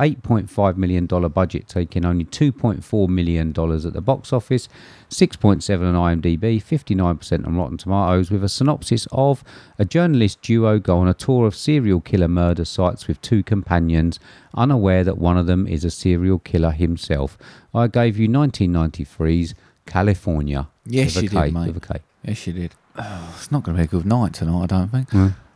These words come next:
Speaker 2: Not quite the film I hoped it'd be.
Speaker 1: Right.
Speaker 2: I thought this was gonna be one of those films where I was going, "I can't believe I've left it so long to watch this,"
Speaker 1: Right.
Speaker 2: and sort of becoming one, one of my firm favourites. You know, them ones where you think, "Why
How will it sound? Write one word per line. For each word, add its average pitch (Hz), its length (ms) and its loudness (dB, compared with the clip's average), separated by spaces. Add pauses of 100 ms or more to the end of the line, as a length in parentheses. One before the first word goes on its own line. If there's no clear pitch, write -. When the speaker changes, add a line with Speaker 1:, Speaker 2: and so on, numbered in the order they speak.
Speaker 2:
Not 214 360 2
quite 170 340 0
the 143 80 -2
film 127 560 0
I 110 140 -2
hoped - 580 -4
it'd - 260 -10
be. 82 240 -4 (120)
Speaker 1:
Right. 85 220 4 (360)
Speaker 2:
I 165 160 4
thought 151 280 2
this 127 200 -2
was 117 140 -4
gonna 113 160 -2
be 107 100 0
one 117 220 0
of 113 80 0
those 110 200 0
films 95 760 -2 (180)
where 98 140 2
I 101 40 4
was 95 100 2
going, 92 360 0
"I - 40 -10
can't 104 300 -2
believe 98 240 4
I've 90 100 0
left 95 220 0
it - 100 -6
so 92 120 -4
long 90 180 0
to 90 100 -6
watch 87 220 -4
this," 92 320 0
Speaker 1:
Right. 85 220 2
Speaker 2:
and 101 180 0
sort 110 220 -2
of - 20 -16
becoming 110 400 0
one, 107 160 2 (100)
one 110 140 2
of 107 60 2
my 104 100 0
firm 104 340 2
favourites. 90 520 0
You 120 80 -2
know, 117 100 2
them 101 180 2
ones 95 280 0
where 95 80 -2
you 92 80 -2
think, 107 260 -6
"Why 156 280 2